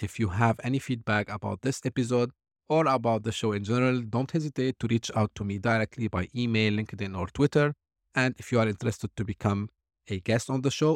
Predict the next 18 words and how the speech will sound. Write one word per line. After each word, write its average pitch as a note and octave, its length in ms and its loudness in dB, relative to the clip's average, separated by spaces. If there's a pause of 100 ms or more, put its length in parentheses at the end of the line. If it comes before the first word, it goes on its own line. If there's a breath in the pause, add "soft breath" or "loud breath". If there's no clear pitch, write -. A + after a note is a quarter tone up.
also A2 320 0
you A2+ 140 2
can G2+ 200 0
reach G2+ 220 -6
out G2+ 220 -4
to G2 80 -4
me. B2 200 -2
I A#2 100 -2
would G2 120 -2
be G#2 100 -4
more A#2+ 200 4
than C3+ 140 0
happy A2+ 320 -2
to G#2+ 100 -4
discuss G2 420 -4
this - 240 -8
with F2+ 160 -6
you. E2 160 -2